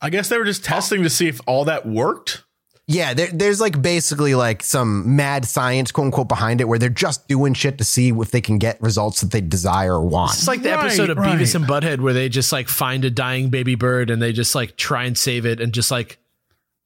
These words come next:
Speaker 3: probably made its last moments worse and more heart-wrenching than already
Speaker 2: <laughs>
Speaker 3: just by, like, poking it with shit and pouring water on it and shit.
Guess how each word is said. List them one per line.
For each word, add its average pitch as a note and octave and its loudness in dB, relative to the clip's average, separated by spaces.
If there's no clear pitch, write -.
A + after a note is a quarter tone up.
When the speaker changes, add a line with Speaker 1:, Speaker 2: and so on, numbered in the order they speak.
Speaker 3:
probably D3+ 0
made C3+ -2
its C3+ -2
last B2+ -2
moments C3+ 2
worse B2 0
and C3 0
more C3 0
heart-wrenching C#3 -2
than B2 2
already B2 0
Speaker 2:
<laughs> A2+ 0
Speaker 3:
just A#2 -2
by, C3+ -2
like, A#2+ -2
poking D#3 -2
it C#3 -2
with C#3 0
shit C#3 -2
and A#2+ -4
pouring C#3 0
water B2+ 2
on B2 0
it A#2+ -2
and B2 0
shit. A#2 -2